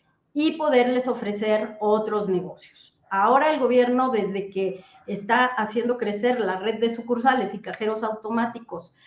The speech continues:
del Banco del Bienestar, quiere ese negocio. Y entonces ahí le sumamos también, que ya les estoy adelantando más del reportaje, que va, Julio, por el, el negocio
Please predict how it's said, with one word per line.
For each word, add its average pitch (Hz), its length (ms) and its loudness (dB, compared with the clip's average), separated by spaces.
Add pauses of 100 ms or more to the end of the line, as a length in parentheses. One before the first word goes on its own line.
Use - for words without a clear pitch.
(180)
del 196 280 -2
Banco 220 300 2
del 233 160 2
Bienestar, 226 640 0 (160)
quiere 311 400 6
ese 233 200 -2
negocio. 185 520 -4 (280)
Y 294 100 -2
entonces 349 400 2
ahí 311 240 0
le 311 120 -2
sumamos 262 460 -2
también, 233 380 2
que 240 100 0
ya 220 140 0
les 220 120 -2
estoy 220 280 -6
adelantando 214 760 0
más 214 220 0
del 220 140 0
reportaje, 233 680 -4 (340)
que 226 120 4
va, - 300 6 (260)
Julio, 277 340 2 (120)
por 254 220 4
el, 277 200 4 (480)
el 214 240 -2
negocio 254 640 2